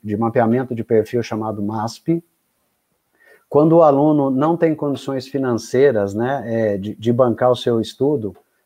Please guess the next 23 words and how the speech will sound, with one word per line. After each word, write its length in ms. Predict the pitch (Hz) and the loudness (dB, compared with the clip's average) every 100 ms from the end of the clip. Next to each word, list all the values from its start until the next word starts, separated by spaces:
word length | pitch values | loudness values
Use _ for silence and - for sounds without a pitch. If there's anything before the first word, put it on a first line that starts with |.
| - | -10
nós 160 | 113 | -2
apresentamos 800 | 135 139 127 135 117 135 170 143 | -2 0 0 0 0 0 0 -2
ele 200 | 123 123 | 0 0
pra 160 | 117 110 | -2 -4
Provi, 560 | - 113 98 107 139 147 _ | -2 -2 0 -2 -4 -8 _
a 40 | |
Provi 320 | - 117 113 | -4 0 2
avalia 520 | 135 127 113 107 147 143 | 2 4 2 2 0 0
se 160 | 131 | 0
ele 160 | 120 117 | 0 0
tem 180 | 110 107 | -2 -2
perfil, 460 | 117 104 - 139 | -2 -2 -2 -2
se 120 | 127 | 0
ele 140 | 120 110 | -2 -4
tem 160 | 117 | -6
condição 600 | 110 113 104 - 131 147 - _ _ _ _ - | -6 -6 -8 -8 -6 -6 -8 _ _ _ _ -6
de 140 | 113 | -4
ser 240 | - 127 123 | 2 4 4
um, 340 | 120 117 113 | 2 0 0
receber 460 | 95 117 127 110 139 | -2 0 2 4 2
um 120 | 131 | 0
financiamento 800 | 120 117 110 110 104 107 107 101 | -2 -2 -2 -2 -2 -4 -4 -4
isa. 420 | 101 127 127 151 | -2 -2 -4 -8